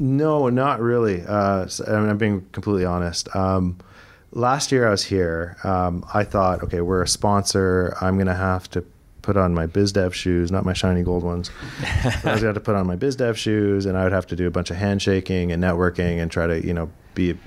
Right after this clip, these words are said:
Speaker 1: business dude. Um, I ended up spending the entire time in the auditorium with my jaw on the floor. I,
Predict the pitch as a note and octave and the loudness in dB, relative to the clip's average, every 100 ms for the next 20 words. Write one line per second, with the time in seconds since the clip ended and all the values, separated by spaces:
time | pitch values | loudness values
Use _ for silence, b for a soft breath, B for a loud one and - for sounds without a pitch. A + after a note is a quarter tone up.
0 | - F#2+ F2 F2 - E2+ D#2+ D#2+ - F#2 | -4 0 0 0 -2 -4 -4 -6 -2 0
1 | F2 E2+ E2 - B B B B B - | 0 0 -4 -6 B B B B B -8
2 | G#2 A#2 C3+ A#2 G#2+ - - G2+ F#2+ F#2 | -2 0 0 0 -2 -4 -2 0 0 0
3 | F2 F2 - G2 F#2+ F2+ G2+ F2+ E2+ E2+ | -2 -4 -4 0 0 0 0 0 -2 -2
4 | E2+ E2+ - E2 E2 E2 D#2+ E2+ E2 E2 | -2 -2 -2 -2 -2 -4 -4 -4 -6 -6
5 | - - F2 E2 E2 D#2+ - E2 D#2+ D#2+ | -12 -2 0 0 -2 -4 -4 -4 -2 -2
6 | D#2+ F2 E2+ E2+ | 0 0 0 -4